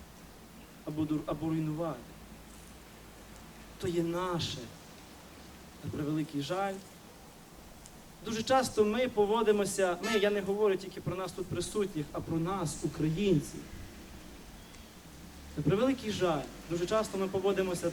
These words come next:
так, начебто це все навколо нас було чужим. А тому ми з тим не рахуємося.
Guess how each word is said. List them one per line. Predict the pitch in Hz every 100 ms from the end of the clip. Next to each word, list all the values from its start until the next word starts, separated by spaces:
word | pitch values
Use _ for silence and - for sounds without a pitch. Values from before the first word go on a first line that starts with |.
| -
так, | 214 233 269 - - - - - - - - - - - - -
начебто | 180 190 - 175
це | - 165
все | - 202
навколо | 190 160 170 165
нас | 170 190 151
було | 143 160 160 165 -
чужим. | 151 139 135 117 110 - - - - - - - - - - - - - -
А |
тому | 190 214 214
ми |
з | 196
тим | 202 190
не |
рахуємося. | 190 175 185 143 -